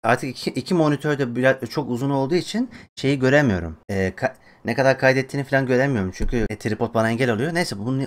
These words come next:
bunu da niye bu kadar uzattıysam. Ama Senato çok güzel ya, baksana. De Senato'nun şeylerini, bu oturaklarını biraz değiştirmişler.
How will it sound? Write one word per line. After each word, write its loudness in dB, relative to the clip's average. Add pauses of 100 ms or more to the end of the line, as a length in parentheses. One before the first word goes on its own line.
bunu -4
da 0
niye -2
bu -8
kadar 0
uzattıysam. -4 (160)
Ama 2
Senato 2
çok 0
güzel -2
ya, 0
baksana. -4 (760)
De 4
Senato'nun 2
şeylerini, 0
bu 2 (440)
oturaklarını 2 (280)
biraz 4
değiştirmişler. 2